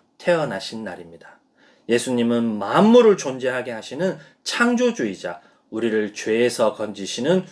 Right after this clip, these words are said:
구원자이며 하늘과 땅의 모든 권세를 가지신 통치자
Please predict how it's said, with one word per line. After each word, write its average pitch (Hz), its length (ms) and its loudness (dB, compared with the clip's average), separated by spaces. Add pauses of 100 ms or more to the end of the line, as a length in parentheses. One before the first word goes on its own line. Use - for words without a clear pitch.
(180)
구원자이며 160 920 2 (360)
하늘과 120 460 -2
땅의 113 320 -2
모든 208 760 2
권세를 175 460 2
가지신 139 500 -2 (360)
통치자 208 840 0